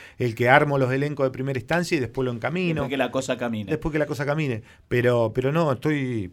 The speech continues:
Speaker 1: la verdad que estoy, estoy muy, muy contento de haber participado y, y me gusta y ojalá pueda lograr cambiar algunas cosas, y de hecho en la, en la provincia con algunas leyes estamos cambiando cosas.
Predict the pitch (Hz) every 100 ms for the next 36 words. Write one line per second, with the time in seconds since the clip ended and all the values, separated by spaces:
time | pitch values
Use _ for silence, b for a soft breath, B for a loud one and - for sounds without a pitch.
0 | - 107 104 107 165 165 165 143 131 113
1 | 104 98 101 - 120 107 _ - 123 135
2 | 120 107 135 135 120 170 139 113 98 92
3 | 98 - 90 87 101 135 160 180 127 101
4 | 92 - 104 98 117 190 196 196 180 135
5 | 104 101 123 170 180 175 143 120 104 B
6 | B B B 104 110 120 135 123 131 123
7 | 123 117 202 202 117 156 156 131 113 104
8 | 117 107 101 110 139 180 185 135 110 B
9 | - 104 98 123 123 131 170 160 120 110
10 | 101 104 104 92 90 143 120 95 90